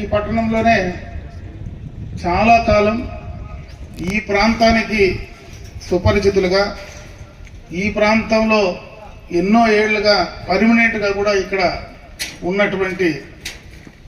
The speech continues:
డాక్టర్ శారదమ్మ గారు అందరికీ కూడా తల్లో నాలుగుగా వెలిగారు. ఇప్పుడే ఈ హాస్పిటల్కి సంబంధించిన అడ్మినిస్ట్రేషన్లో కానీ ఆమె నిక్కచ్చిగా ఏ రకంగా వ్యవహరిస్తారో మీరే కూడా చెప్పడం జరిగింది. నేను మిమ్మల్ని కోరుకునేది ఒకటే,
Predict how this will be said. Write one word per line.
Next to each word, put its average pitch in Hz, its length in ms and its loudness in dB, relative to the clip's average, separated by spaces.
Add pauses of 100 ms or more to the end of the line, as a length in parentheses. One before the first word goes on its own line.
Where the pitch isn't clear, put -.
(160)
డాక్టర్ 175 460 2 (200)
శారదమ్మ 185 480 4
గారు 185 380 2 (720)
అందరికీ 220 520 0
కూడా 214 200 0
తల్లో 202 320 0
నాలుగుగా 196 400 2
వెలిగారు. 180 460 4 (960)
ఇప్పుడే 202 580 2 (320)
ఈ 202 120 2
హాస్పిటల్కి 208 680 2
సంబంధించిన 196 600 -4
అడ్మినిస్ట్రేషన్లో 185 840 2
కానీ 190 320 0 (640)
ఆమె 180 200 2
నిక్కచ్చిగా 202 600 2
ఏ 190 180 6
రకంగా 196 400 0
వ్యవహరిస్తారో 190 920 2 (180)
మీరే 196 280 2
కూడా 190 140 6
చెప్పడం 190 380 0
జరిగింది. 156 360 2 (480)
నేను 185 140 4
మిమ్మల్ని 185 300 2
కోరుకునేది 214 500 4
ఒకటే, 175 340 2